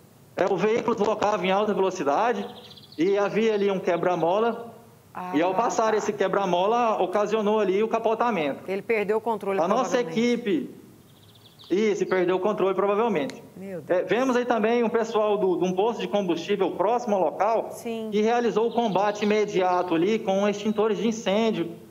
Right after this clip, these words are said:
Speaker 1: devido aí ao sistema de preventivo de combate em pânico que o Corpo de Bombeiro exige nesses tipos de edificações, né, o que é muito importante ressaltar.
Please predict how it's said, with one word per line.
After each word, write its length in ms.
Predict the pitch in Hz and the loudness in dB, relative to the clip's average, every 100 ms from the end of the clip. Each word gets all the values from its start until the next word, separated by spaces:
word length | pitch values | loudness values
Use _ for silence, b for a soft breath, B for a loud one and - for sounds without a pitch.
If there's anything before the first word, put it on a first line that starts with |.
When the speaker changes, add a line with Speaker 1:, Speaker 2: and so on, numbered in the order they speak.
| - | -6
Speaker 1:
devido 300 | 160 160 208 | -4 -2 0
aí 120 | 208 202 | 2 2
ao 100 | 208 | 0
sistema 440 | - 214 208 208 | -4 0 2 2
de 60 | 180 | 0
preventivo 540 | 202 214 202 208 196 | 0 0 -2 -2 -2
de 80 | 190 | -4
combate 400 | 202 180 185 185 | -4 0 0 -2
em 60 | |
pânico 400 | 220 - 196 - - | -6 -2 -2 -4 -8
que 40 | |
o 60 | 220 | -6
Corpo 320 | - 208 208 | 0 -2 -2
de 100 | 208 | -4
Bombeiro 380 | 202 190 180 208 | -2 0 2 2
exige 640 | 233 - 233 196 165 - - - - | 0 0 -2 -2 -4 -10 -18 -8 -4
nesses 320 | 185 - - | -2 -4 -10
tipos 180 | - - | -14 -12
de 80 | |
edificações, 640 | 202 - 226 226 - 180 156 | -10 -6 -2 -2 0 0 2
né, 60 | 170 | 0
o 100 | 170 | 0
que 60 | |
é 40 | 180 | 0
muito 200 | 185 180 | 0 -2
importante 460 | 208 202 190 185 | -2 0 0 -2
ressaltar. 720 | 185 180 226 - 135 - - | -2 0 -2 -2 -4 -6 -18